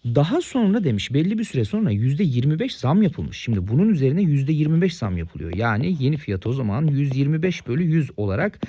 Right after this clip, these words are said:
belirleniyor diyebiliriz. Bu ürün etiket fiyatından yüzde on iki buçuk fazlasına satıldığına göre A kaçtır diye sormuş. Şimdi arkadaşlar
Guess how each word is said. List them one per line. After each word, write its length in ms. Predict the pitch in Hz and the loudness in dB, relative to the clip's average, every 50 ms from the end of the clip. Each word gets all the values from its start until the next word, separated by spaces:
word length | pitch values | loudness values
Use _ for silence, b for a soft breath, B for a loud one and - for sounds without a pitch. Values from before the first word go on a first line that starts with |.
| B B B B | B B B B
belirleniyor 680 | 127 120 139 156 139 110 95 90 95 151 208 208 143 - | -2 2 2 2 2 2 0 0 2 2 0 0 0 -2
diyebiliriz. 680 | 127 107 113 92 98 - 101 82 76 - - - - - B B B B B B B B B B | 0 0 2 0 0 -2 -4 -6 -6 -8 -10 -16 -20 -20 B B B B B B B B B B
Bu 180 | - 190 302 330 | -2 -2 0 0
ürün 220 | 254 190 147 123 | 0 0 0 0
etiket 400 | - 98 101 - - - 233 226 | 0 -2 -4 -4 -6 -6 -8 -4
fiyatından 540 | - 214 190 170 - 165 147 147 147 156 160 | -2 -2 -2 -2 -2 -2 0 0 2 2 2
yüzde 320 | 139 135 156 165 170 240 233 - - | 2 2 2 2 0 -2 -2 0 2
on 140 | 156 220 | 2 2
iki 240 | 285 302 - - 226 | 2 0 -2 -2 -4
buçuk 240 | 220 196 - 180 165 | -4 -4 -4 -6 -6
fazlasına 540 | - - 165 156 151 165 160 - - 233 277 | -4 -2 -2 0 0 -2 -2 -2 -2 -4 -4
satıldığına 520 | - 220 185 - 185 170 143 143 135 117 | -2 -4 -4 -2 -2 -2 0 0 0 0
göre 240 | 104 101 92 90 - - | 0 0 -2 -2 -4 -2
A 200 | 151 185 214 220 | -2 -2 -2 -2
kaçtır 380 | - 175 160 147 - - 127 139 | -2 -2 -2 -2 -2 -4 -4 -2
diye 100 | 180 170 | -2 -4
sormuş. 420 | 170 - 101 76 80 - - - - B B B B B B B | -4 -4 -6 -8 -8 -12 -16 -20 -20 B B B B B B B
Şimdi 260 | - - 262 226 156 | -6 -2 0 0 0
arkadaşlar 480 | 123 107 101 101 92 85 - - - | 0 0 -2 -4 -6 -6 -8 -10 -12